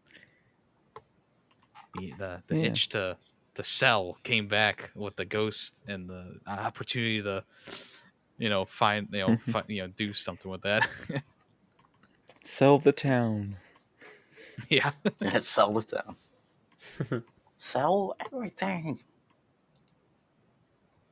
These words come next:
Speaker 1: But yeah, the, the little girl was, um, was great.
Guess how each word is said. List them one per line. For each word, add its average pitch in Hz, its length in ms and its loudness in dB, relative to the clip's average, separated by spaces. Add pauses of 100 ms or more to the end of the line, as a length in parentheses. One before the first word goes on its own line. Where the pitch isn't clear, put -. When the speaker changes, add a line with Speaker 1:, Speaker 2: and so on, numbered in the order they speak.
(260)
Speaker 1:
But 110 100 0
yeah, 98 80 0
the, 113 120 -4
the 165 160 2
little 196 180 2
girl 143 280 2
was, 113 160 2
um, 104 480 -4
was 107 160 -6
great. 101 380 -2